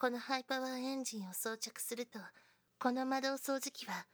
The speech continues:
単なる機械ではなくなるのです。今この掃除機は魔物になりました。生命体であるのです。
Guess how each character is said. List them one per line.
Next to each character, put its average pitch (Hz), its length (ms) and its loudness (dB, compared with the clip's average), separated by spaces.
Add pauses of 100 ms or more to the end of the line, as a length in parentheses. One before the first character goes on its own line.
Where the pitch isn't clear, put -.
(460)
単 302 200 6
な 277 80 -8
る 226 140 -12
機 - 140 -14
械 254 200 2
で 233 80 -6
は 180 140 -6
な 196 100 -2
く 240 120 2
な 240 120 2
る 254 100 0
の 247 120 -2
で 196 100 -6
す。 - 160 -8 (1000)
今 247 240 0
こ 208 160 2
の 214 100 4
掃 240 220 2
除 240 160 -2
機 - 160 -4
は 180 200 -6 (360)
魔 247 100 6
物 262 240 4
に 269 140 2
な 269 100 4
り 262 120 0
ま 262 120 0
し 254 100 2
た。 - 200 -10 (720)
生 277 260 4
命 277 200 2
体 277 200 2
で 269 120 2
あ 277 80 2
る 277 100 0
の 220 120 0
で 196 120 -8
す。 - 160 -16